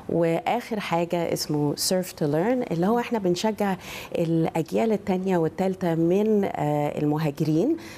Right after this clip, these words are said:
المصريين والأقباط وكله، إن يجوا يخدموا في مصر،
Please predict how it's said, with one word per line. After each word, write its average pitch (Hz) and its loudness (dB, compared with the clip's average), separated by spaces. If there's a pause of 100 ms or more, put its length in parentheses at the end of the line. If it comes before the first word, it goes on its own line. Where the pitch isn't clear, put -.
(120)
المصريين 160 0
والأقباط 165 -2 (220)
وكله، 208 0
إن 185 4
يجوا 247 4
يخدموا 214 2
في - -2
مصر، 170 0